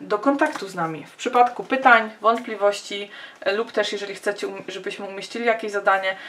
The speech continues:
mail w opisie do filmu. E, i cóż, e,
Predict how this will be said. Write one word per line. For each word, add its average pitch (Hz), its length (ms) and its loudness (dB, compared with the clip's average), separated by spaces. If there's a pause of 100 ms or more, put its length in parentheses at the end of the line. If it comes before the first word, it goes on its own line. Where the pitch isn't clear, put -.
(320)
mail 262 280 8
w - 80 -6
opisie 247 320 -4
do 185 120 0
filmu. 233 480 -2 (220)
E, 196 300 4
i 247 120 -6
cóż, - 360 -8
e, - 60 -2